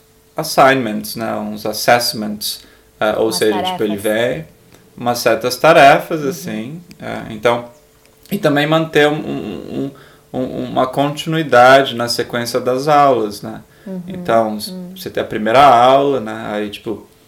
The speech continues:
Speaker 1: você vai dar a aula da semana seguinte.
Speaker 2: Uhum.
Speaker 1: Então, você mantém boa parte da estrutura da
Speaker 2: Uhum.
Speaker 1: segunda semana parecida com a da primeira.
Speaker 2: Uhum.
Speaker 1: Porque se a gente ficar toda semana dando algo completamente diferente,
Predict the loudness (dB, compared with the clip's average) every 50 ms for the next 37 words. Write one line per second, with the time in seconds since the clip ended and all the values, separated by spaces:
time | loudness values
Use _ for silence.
0 | _ _ _ _ _ _ -12 -6 -2 -2 0 2 2 4 4 2 0 -2 -10 -18
1 | _ _ _ _ _ -4 -2 0 0 2 0 0 -2 -4 -2 -4 -4 -4 -4 -4
2 | -6 -6 -8 -8 -8 -8 -4 -2 -2 -2 -2 -4 -10 -12 -14 -16 -18 -20 _ _
3 | -18 -18 -18 -16 -18 -18 -18 -16 -18 -14 -4 -2 -2 -2 0 -2 -4 -6 -2 2
4 | 4 4 4 4 2 0 -2 -2 -2 0 2 2 2 2 -2 -4 -8 -12 -16 -14
5 | -6 0 4 6 6 6 4 4 6 6 6 6 2 -4 -4 -2 -2 -2 -2 -6
6 | -12 -12 -16 -16 -12 -10 -6 -4 -4 -4 -4 -6 -8 -10 -18 _ _ _ _ _
7 | _ _ -8 -4 -2 -2 0 -2 -4 -6 -8 -6 -4 -4 -4 -4 -4 -2 -4 -4
8 | -2 -4 -4 -4 -2 -4 -4 -2 -4 -6 -4 -2 -2 -2 -2 -4 -8 -6 -4 -4
9 | -4 -4 -4 -6 -6 -6 -6 -8 -10 -8 -6 -4 -2 -2 -2 -2 -4 -8 -12 _
10 | _ _ -16 -16 -14 -14 -14 -14 -14 -14 -16 -16 -18 -16 -8 -4 -4 -4 -4 -4
11 | -8 -18 _ _ -12 -10 -8 -8 -8 -6 -6 -4 2 2 2 2 0 -2 -4 -4
12 | -4 -2 -2 -2 0 -2 -2 -2 -4 -6 -6 -6 -2 0 0 0 0 0 -4 -6
13 | -8 -4 -2 -2 -2 -2 -4 -6 -8 -6 -8 -8 -6 -4 -2 -2 -2 -2 -4 -6
14 | -8 -10 -10 -18